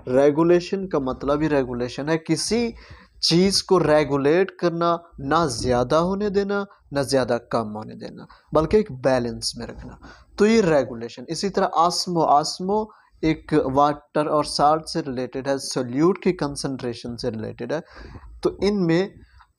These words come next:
ना वाटर की और साल्ट की कंसंट्रेशन को ज़्यादा बढ़ने देना, ना ज़्यादा कम होने देना, बल्कि एक नैरो रेंज में रखना, बैलेंस करके रखना इंटरनल और एक्सटर्नल एनवायरनमेंट। तो इसके साथ साथ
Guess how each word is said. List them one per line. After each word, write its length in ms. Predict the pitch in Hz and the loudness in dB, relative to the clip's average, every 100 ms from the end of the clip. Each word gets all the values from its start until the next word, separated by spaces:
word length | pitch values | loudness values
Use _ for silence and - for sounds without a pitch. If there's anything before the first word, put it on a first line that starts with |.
| 139 | -6
ना 380 | 135 160 208 | 0 2 4
वाटर 460 | 226 160 160 160 165 | 2 2 0 0 -6
की 380 | 156 143 139 - | -8 -8 -10 -6
और 140 | 135 131 | -4 -4
साल्ट 440 | - 143 143 143 | -2 2 2 0
की 140 | - 131 | -8 -8
कंसंट्रेशन 680 | 135 127 127 131 123 127 120 | -8 -6 -8 -6 -8 -8 -8
को 140 | 123 | -4
ज़्यादा 340 | 110 123 117 | 0 0 0
बढ़ने 360 | 110 117 113 127 | -4 -8 -10 -4
देना, 340 | 143 165 190 202 _ _ - | 0 0 0 -4 _ _ -8
ना 300 | 143 165 233 | 0 4 4
ज़्यादा 320 | 226 196 156 | 2 2 2
कम 260 | 143 143 120 | -2 -4 -4
होने 240 | 113 110 | -8 -12
देना, 220 | 110 - | -14 -16
बल्कि 360 | 117 151 160 226 | -2 0 2 2
एक 100 | 233 151 | 0 -2
नैरो 380 | 131 131 131 123 | 0 2 2 0
रेंज 340 | 117 113 - | -4 -8 -12
में 80 | 117 | -14
रखना, 300 | - - 143 | -16 -14 -14
बैलेंस 640 | 123 123 131 127 131 127 - | -8 0 2 2 -2 -8 -10
करके 320 | 120 - 117 | -12 -14 -16
रखना 380 | 110 - 165 - | -14 -6 -6 -4
इंटरनल 540 | 143 127 139 123 156 | -6 -2 -2 0 -2
और 300 | 220 135 113 | -2 -2 -2
एक्सटर्नल 800 | 110 - - 107 - - - - - - | -6 -10 -16 -16 -18 -18 -16 -14 -14 -8
एनवायरनमेंट। 320 | 127 110 104 - - - _ _ _ - - _ _ _ _ _ - - _ - | -8 -8 -12 -16 -20 -20 _ _ _ -20 -20 _ _ _ _ _ -20 -20 _ -4
तो 180 | - - | -2 2
इसके 400 | 220 - - 240 165 - _ _ _ | 0 2 2 4 4 -2 _ _ _
साथ 360 | - - 175 180 | -8 0 2 2
साथ 300 | 180 185 180 | 0 -2 -2